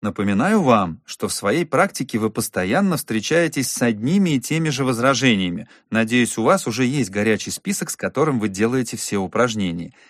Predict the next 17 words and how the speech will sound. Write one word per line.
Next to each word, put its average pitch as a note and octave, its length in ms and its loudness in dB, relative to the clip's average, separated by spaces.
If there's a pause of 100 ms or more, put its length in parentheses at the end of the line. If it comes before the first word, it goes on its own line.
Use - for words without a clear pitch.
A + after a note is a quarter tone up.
(120)
и A#2+ 120 0
поэтому A2+ 600 0
можете A#2 400 0
заранее A#2 540 2
прописать G#2 600 -2
для F#2 200 -2
каждого G#2 580 0
из E2 120 -6
них C3+ 260 0 (220)
уточнение. G2+ 800 -2 (560)
Для G#2 120 -2
каких-то D#3 400 0
возражений B2+ 640 4
будет F3+ 300 0
достаточно D#3+ 680 2
универсального A#2+ 840 2
уточнения, G2 760 -2